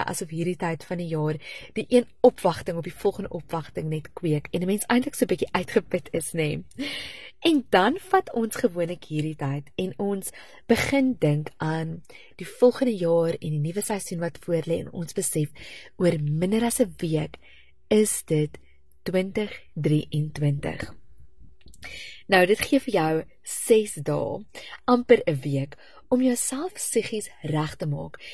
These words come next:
en jouself voor te berei vir twintig drieëntwintig,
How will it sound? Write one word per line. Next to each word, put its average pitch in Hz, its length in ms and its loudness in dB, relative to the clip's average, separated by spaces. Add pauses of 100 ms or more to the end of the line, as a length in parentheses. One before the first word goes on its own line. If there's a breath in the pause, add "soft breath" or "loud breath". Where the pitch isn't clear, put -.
(160 loud breath)
en 233 100 -2
jouself 269 500 0
voor 196 160 6
te 202 120 0
berei 160 240 2
vir - 180 -12
twintig 233 420 -2
drieëntwintig, 156 760 -4